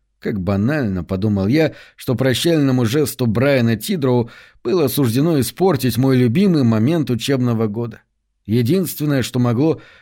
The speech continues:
хотя бы немного с ним соперничать, это день, когда я отправлялся на семинар для дипломников и, разложив карту продвижения скота на пастбище поверх другой, показывавшей кривую уменьшения количества буйволов,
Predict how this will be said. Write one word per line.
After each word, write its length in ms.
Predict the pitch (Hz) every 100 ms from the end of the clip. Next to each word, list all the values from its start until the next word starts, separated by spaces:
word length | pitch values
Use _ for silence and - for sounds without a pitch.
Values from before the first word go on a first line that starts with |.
| _
хотя 300 | 123 147 131
бы 180 | 135
немного 600 | 131 160 165 180 156 120 117
с 100 | 139
ним 160 | 135
соперничать, 880 | 117 117 113 208 175 139 117 117 - - _ _
это 300 | - 202 196
день, 340 | 143 135 185 131
когда 300 | 120 107 135
я 220 | 151 131
отправлялся 600 | 113 117 110 139 147 127
на 140 | 131
семинар 460 | 117 117 117 147 143
для 140 | 127
дипломников 800 | 127 147 175 185 120 104 92 - _ _ _ -
и, 80 | 110
разложив 580 | 135 127 139 175 175
карту 380 | - 139 120 131
продвижения 720 | 131 123 135 117 143 131 131
скота 400 | 117 - 131 160
на 160 | 127 120
пастбище 580 | 123 123 98 107 104 107
поверх 380 | 127 127 120 95
другой, 420 | 110 98 185 175 _ _
показывавшей 680 | 123 117 131 113 123 117 135
кривую 460 | 117 131 139 147 120
уменьшения 640 | 120 127 - 143 123 123
количества 600 | 117 123 127 123 120 135
буйволов, 520 | 135 208 190 170 165